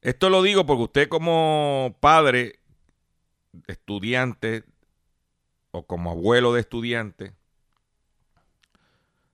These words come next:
debe de abrirle los ojos a ese muchacho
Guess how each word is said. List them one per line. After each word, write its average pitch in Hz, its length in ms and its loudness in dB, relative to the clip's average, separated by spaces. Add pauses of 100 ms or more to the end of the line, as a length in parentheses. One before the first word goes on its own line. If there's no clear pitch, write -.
(480)
debe 160 460 4
de 143 240 6
abrirle 135 420 2
los 151 260 2
ojos 156 220 4
a 127 60 4
ese 147 140 -2
muchacho 139 600 -4